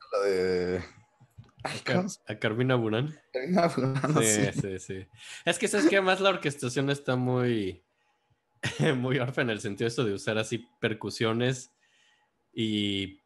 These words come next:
Speaker 2: piano, básicamente, y
Speaker 1: El... digo, sí habla justamente de que desde joven, como bien lo dijiste, era bastante moderno, ¿no?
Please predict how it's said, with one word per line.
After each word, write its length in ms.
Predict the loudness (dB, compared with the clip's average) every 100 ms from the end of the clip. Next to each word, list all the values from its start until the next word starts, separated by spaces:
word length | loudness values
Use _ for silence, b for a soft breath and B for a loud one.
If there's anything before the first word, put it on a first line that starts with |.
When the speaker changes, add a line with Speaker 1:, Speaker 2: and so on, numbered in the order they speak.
| -2
Speaker 2:
piano, 420 | 2 2 0 -2
básicamente, 1040 | -4 -4 -6 -4 -4 -4 -6 -8 -8 -6
y 360 | -8 -12 -16 -20 _ _ _ _ _ _ _ _ _ _ _ _
Speaker 1:
El... 440 | 2 2 0 -10 -14 -10
digo, 500 | 2 6 6 4 0 -14 -16 -14 -12
sí 200 | -2 4
habla 200 | 6 6
justamente 580 | 4 4 4 6 6 6
de 880 | 6 6 6 2 0 0 0 0 -4 -12 _ _
que 120 | -2
desde 240 | 0 0 -2
joven, 260 | 2 2
como 240 | 4 2 2
bien 140 | 2
lo 60 | 4
dijiste, 440 | 2 -2 -8 -2
era 160 | 2 2
bastante 1040 | 0 -2 -2 0 0 0 0 -4 -8 -6
moderno, 540 | -2 2 2 2 2 -2
¿no? 340 | -2 -4 -4